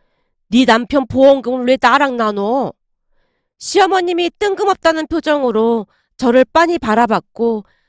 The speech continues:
제가 미안한 마음을 담아 입을 열었습니다. "어머님께서 들어주신 보험이었잖아요.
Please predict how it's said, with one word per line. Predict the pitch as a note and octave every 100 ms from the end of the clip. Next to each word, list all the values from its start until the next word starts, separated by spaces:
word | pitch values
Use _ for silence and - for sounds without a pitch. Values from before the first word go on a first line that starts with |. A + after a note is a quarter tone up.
| _ -
제가 | C#4 A#3 C4
미안한 | G3 C4+ E4 D#4+
마음을 | A#3+ G#3 B3 C#4
담아 | B3+ A3 G3+ G#3+ G#3+ G3+
입을 | - A3+ B3
열었습니다. | G3+ C4+ D#4 - A3 G3 F3+ F#3+ G3 _ _ _ _ _ _ _ _ _ _ _
"어머님께서 | G3+ G#3+ D#4 F4 - E4
들어주신 | - B3 D#4+ C#4+ C#4
보험이었잖아요. | - A3+ C4+ C#4+ B3+ A#3 G#3 F#3 E3 F3 G3+